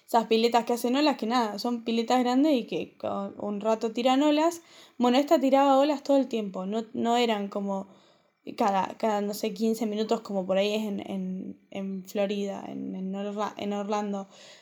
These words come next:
sino que acá era como, qué sé yo, cada treinta segundos había una ola. Entonces eso hacía que el agua se moviera un montón. El agua encima estaba ultra mega sucia, porque imagínense cada cuánto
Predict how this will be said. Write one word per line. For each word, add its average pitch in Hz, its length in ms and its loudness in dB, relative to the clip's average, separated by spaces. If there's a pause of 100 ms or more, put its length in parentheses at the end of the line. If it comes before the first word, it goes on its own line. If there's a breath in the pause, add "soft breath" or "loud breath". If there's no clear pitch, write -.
sino 254 240 2
que 302 60 8
acá 285 160 4
era 285 180 2
como, 214 320 -2
qué - 100 -12
sé 254 100 0
yo, 220 280 -4
cada 190 340 -10 (100)
treinta 233 360 0
segundos 233 480 2
había 226 180 0
una 226 260 2
ola. 247 300 4 (300 soft breath)
Entonces 269 320 2
eso 285 120 6
hacía 285 360 2
que 247 80 2
el 254 60 2
agua 277 380 4
se - 140 -4
moviera 220 340 2
un 269 140 6
montón. 269 640 0 (260 loud breath)
El 226 120 0
agua 277 220 4
encima 277 260 2
estaba 269 380 -4
ultra 262 420 4
mega 247 320 2
sucia, 240 460 -2
porque 202 180 -6
imagínense 240 640 0
cada 208 240 -2
cuánto 220 500 0